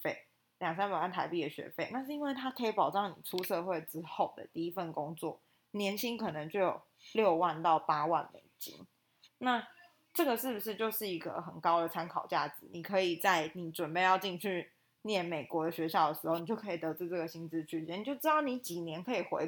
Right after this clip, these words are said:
本嘛。这其实很合理。所以其实我不觉得这个东西为什么，为什么不能直接放在网站上，然后大大大就写出这个钱，为什么不行啊？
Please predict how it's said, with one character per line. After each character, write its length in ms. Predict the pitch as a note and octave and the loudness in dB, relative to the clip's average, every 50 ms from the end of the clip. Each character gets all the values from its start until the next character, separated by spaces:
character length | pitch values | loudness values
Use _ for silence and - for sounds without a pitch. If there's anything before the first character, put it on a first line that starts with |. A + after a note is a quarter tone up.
| D#3+ | 0
本 120 | - - - - - | 0 0 0 0 -4
嘛。 120 | - - - _ _ _ _ _ _ _ _ _ | -14 -18 -18 _ _ _ _ _ _ _ _ _
这 120 | - D4+ D4+ | -2 0 0
其 160 | C4 C#4 B3+ | 0 -2 0
实 120 | A#3+ C4+ | 0 0
很 260 | C4+ A#3+ G#3 D#3 D#3+ | 0 0 -2 -6 -8
合 280 | D#3 - F3 D#3 D3+ D#3 | -8 -6 -6 -4 -4 -4
理。 280 | F#3 F#3 F#3 - - - _ _ _ _ _ _ _ | -6 -6 -8 -10 -14 -20 _ _ _ _ _ _ _
所 80 | - D#4+ E4 | 0 2 2
以 40 | |
其 140 | D4 - C#4+ | 2 2 0
实 80 | C4+ D4 | 2 2
我 160 | C#4+ B3 G3+ | 4 4 2
不 160 | G3 B3 D4 | 2 2 0
觉 140 | B3+ - G#3+ | 0 2 2
得 80 | G3+ G3+ | 2 4
这 100 | G3+ B3 | 2 2
个 80 | A#3 | 2
东 180 | G3+ G3+ G3+ G#3 G3 | 2 2 0 0 -2
西 200 | G3 G3 G3 G3+ | -4 -6 -6 -4
为 140 | - A3 A3+ | -4 -4 -4
什 140 | G3 F#3+ E3 | -4 -4 -8
么， 160 | D3 D3+ - _ _ _ | -8 -10 -12 _ _ _
为 120 | - G#3+ | -6 -4
什 160 | G#3 G#3 F#3+ | -2 0 0
么 120 | C3+ C#3+ D#3 | 0 -2 -2
不 120 | D#3+ F#3 | -4 -4
能 140 | F3+ D#3 - - D#3+ D#3+ | -4 -6 -6 -8 -10 -6
直 100 | - D#3 | -2 0
接 100 | D#3+ E3+ | 0 0
放 240 | E3+ G3+ F3 D#3+ | 2 2 2 4
在 60 | E3 D#3+ | 4 2
网 180 | C#3+ - - | 2 -2 -4
站 220 | - E3 D3 D3+ D3+ | -6 -6 -6 -6 -4
上， 180 | - D3 C#3 - | -4 -4 -2 2
然 120 | D#3 D#3+ | 4 4
后 80 | D#3+ F3 E3 | 4 4 6
大 200 | - - F3 D#3+ | 8 8 8 8
大 160 | E3+ E3+ E3+ | 8 6 4
大 140 | D#3+ D#3 D3+ | 4 4 2
就 140 | E3 G3 E3+ | 0 -4 -6
写 200 | - - F3 D#3+ | -8 -8 -10 -10
出 200 | - - D#3+ D#3 | -10 -6 -4 -4
这 60 | D3+ | -4
个 100 | D3+ D3+ | -4 -6
钱， 280 | D3+ - - - - - F#3+ | -8 -12 -14 -16 -18 -14 -10
为 100 | G3 F#3+ | -10 -8
什 80 | F#3 | -6
么 140 | F3 D#3 D#3+ | -8 -8 -8
不 80 | D3+ D#3+ | -8 -8
行 240 | D#3+ - - - - | -8 -10 -10 -12 -14
啊？ 60 | F#3 | -18